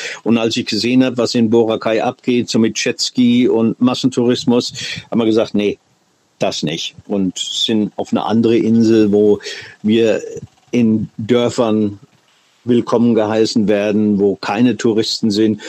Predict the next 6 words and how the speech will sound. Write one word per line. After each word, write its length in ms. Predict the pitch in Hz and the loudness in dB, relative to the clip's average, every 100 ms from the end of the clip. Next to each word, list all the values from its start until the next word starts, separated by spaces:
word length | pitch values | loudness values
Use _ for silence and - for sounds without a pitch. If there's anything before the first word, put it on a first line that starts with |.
| - - | -16 -2
wo 200 | 117 110 - | 0 0 2
ich 240 | 147 - | 0 0
sozusagen 680 | - 135 - 120 110 117 120 | 0 0 0 -2 0 0 -2
als 260 | 113 107 - | -2 -2 0
weiser, 560 | 107 117 117 127 123 - - - _ - - - - - - | -2 0 0 -2 -4 -10 -20 -20 _ -20 -20 -20 -20 -20 -4
äh, 460 | 117 107 104 104 | 0 2 2 0